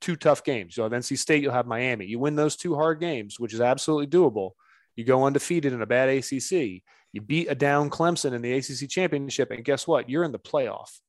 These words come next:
But with two losses, no matter what we do from here on out, that's not going to happen. I think the A C C as a, as a bigger picture issue is out of the playoff altogether at this point, um, which is, which is crazy that we're now the Pac-twelve. We're, we're twenty twenty-one's Pac-twelve.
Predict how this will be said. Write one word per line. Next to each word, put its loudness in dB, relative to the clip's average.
But 2
with 0
two 2
losses, 6
no -2
matter -2
what 0
we -2
do -2
from -12
here -4
on -2
out, -2
that's -2
not -4
going -6
to -8
happen. -4
I 2
think 4
the 4
A 6
C 0
C 2
as -2
a, -12
as -2
a -8
bigger 4
picture 0
issue -2
is -6
out 2
of -2
the -6
playoff -2
altogether -4
at -18
this -8
point, -10
um, -2
which 0
is, -2
which -2
is -4
crazy 6
that 0
we're 0
now -2
the -8
Pac-twelve. -2
We're, 2
we're 4
twenty 2
twenty-one's -2
Pac-twelve. -4